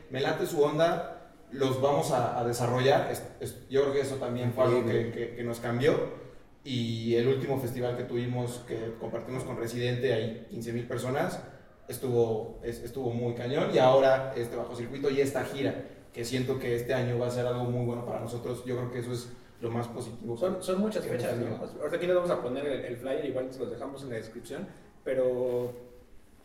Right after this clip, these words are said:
Speaker 3: ¿han tenido alguna gira previa de este tamaño? ¿O esta es la
Speaker 1: No.
Speaker 2: De este tamaño no. Realmente lo que nos pasó también es que creo que fuimos una banda que crecimos relativamente rápido,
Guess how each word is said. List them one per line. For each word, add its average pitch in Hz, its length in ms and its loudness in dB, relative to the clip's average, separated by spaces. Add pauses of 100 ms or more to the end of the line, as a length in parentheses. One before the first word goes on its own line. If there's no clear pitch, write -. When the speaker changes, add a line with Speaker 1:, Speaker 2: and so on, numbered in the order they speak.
(340)
Speaker 3:
¿han 170 140 -4
tenido 190 340 4
alguna 165 720 0
gira 151 220 2
previa 147 260 2
de 135 100 0
este 120 140 -4
tamaño? 120 420 -6
¿O 143 60 -4
esta 170 120 -6
es 165 80 -4
la - 380 -2 (280)
Speaker 1:
No. 131 100 0
Speaker 2:
De 143 80 10
este 151 200 6
tamaño 131 400 0
no. 113 300 -4 (180)
Realmente 170 500 4
lo 151 180 2
que 139 100 0
nos 135 160 -2
pasó 156 300 0
también 165 340 4
es 170 120 -2
que - 120 -14
creo 127 120 -8
que 135 100 -6
fuimos 135 320 -8
una 123 160 -6
banda 123 480 -2 (880)
que - 280 -8
crecimos 135 800 0
relativamente 127 720 0
rápido, 120 460 0